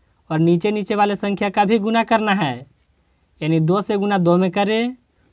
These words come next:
तो यह हो जाएगा चार, तीन से गुना तीन में करें तो यह हो जाएगा नौ।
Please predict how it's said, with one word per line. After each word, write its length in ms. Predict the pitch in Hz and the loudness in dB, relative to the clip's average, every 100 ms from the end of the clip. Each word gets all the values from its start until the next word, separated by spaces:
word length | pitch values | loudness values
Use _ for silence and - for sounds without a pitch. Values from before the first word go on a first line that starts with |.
| - | -4
तो 60 | |
यह 80 | 185 | -2
हो 120 | 180 | 0
जाएगा 280 | 190 202 202 | 2 2 2
चार, 640 | 202 220 220 185 135 139 151 _ _ _ _ - | 0 4 6 6 2 -6 -16 _ _ _ _ -2
तीन 180 | 196 | -2
से 160 | 202 208 | 0 -2
गुना 200 | 196 208 | 0 -2
तीन 200 | 180 185 | 2 2
में 120 | 190 185 | 2 0
करें 440 | 202 202 220 247 - _ _ _ | 0 0 -2 -4 -10 _ _ _
तो 60 | 165 | 0
यह 100 | 180 | 2
हो 140 | 185 | 2
जाएगा 300 | 185 196 196 | 4 4 4
नौ। 540 | 220 220 220 180 127 | 2 4 4 4 0